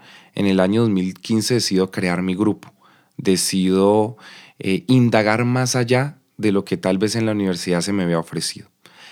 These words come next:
En el año del dos mil quince, junto a unos jóvenes, entre los dieciocho y los veintidós años,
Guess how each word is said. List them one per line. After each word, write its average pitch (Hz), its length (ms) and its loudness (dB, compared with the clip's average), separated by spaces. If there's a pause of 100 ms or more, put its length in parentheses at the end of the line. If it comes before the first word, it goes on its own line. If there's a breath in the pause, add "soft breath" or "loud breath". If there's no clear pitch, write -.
(140 loud breath)
En 95 100 -2
el 95 140 2
año 110 260 2
del 117 140 2
dos 98 140 0
mil 95 200 0
quince, 120 380 0
junto 95 340 -4
a 95 40 2
unos 101 200 0
jóvenes, 87 640 0 (380 loud breath)
entre 92 320 -2
los 87 160 0
dieciocho 104 560 0
y - 20 2
los 110 220 2
veintidós 87 580 0
años, 101 400 -4